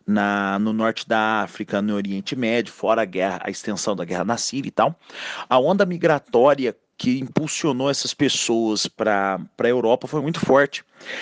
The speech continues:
E a Inglaterra não fazia parte do, de uma coisa, de um acordo que foi, que, que já é antigo, né, que é do espaço de Sche-, Schengen,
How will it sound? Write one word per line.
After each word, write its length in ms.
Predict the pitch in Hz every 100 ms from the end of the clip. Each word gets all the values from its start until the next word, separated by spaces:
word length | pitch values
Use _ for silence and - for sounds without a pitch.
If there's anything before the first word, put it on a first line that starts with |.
| - - -
E 200 | 196 -
a 140 | 170 175
Inglaterra 580 | 190 202 - 160 170
não 160 | 170 165
fazia 320 | 175 196 208
parte 520 | 185 - 165 170 -
do, 320 | 160 160 151 -
de 120 | 165
uma 160 | 185
coisa, 300 | 180 135 139
de 80 | 127
um 80 | 139
acordo 460 | 139 - 147 165 143
que 120 | 120
foi, 480 | - 120 113 104 -
que, 480 | - 104 90 76 50 -
que 160 | 101
já 180 | 98 107
é 80 | 120
antigo, 480 | 165 - - 175 143
né, 140 | 107
que 100 | 110
é 20 |
do 80 | 104
espaço 440 | - - 110 113
de 80 | 107
Sche-, 320 | - 113 104 -
Schengen, 600 | - - 110 107 156